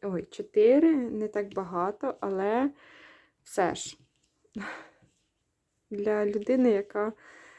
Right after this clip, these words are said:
останній рік в'яже дуже мало, навіть чотири роботи — це дуже-дуже круто.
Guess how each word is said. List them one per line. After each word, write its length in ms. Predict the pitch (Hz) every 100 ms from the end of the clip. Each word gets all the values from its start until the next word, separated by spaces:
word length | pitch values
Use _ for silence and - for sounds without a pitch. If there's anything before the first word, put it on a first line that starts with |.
| _ _ _ _ -
останній 460 | - 220 220 214
рік 240 | 208 208 196
в'яже 320 | 202 202 202
дуже 300 | 202 208 208
мало, 460 | 208 277 370 262 -
навіть 480 | 208 208 202 - _ _ _
чотири 460 | - - - 220 202
роботи — 600 | 196 208 214 320 - - _
це 320 | - 185 226 233 _ _ _ _ _ _ -
дуже-дуже 640 | 226 196 - 202 202 190 _ _ _ _ _ _ _ _
круто. 440 | - 196 180 180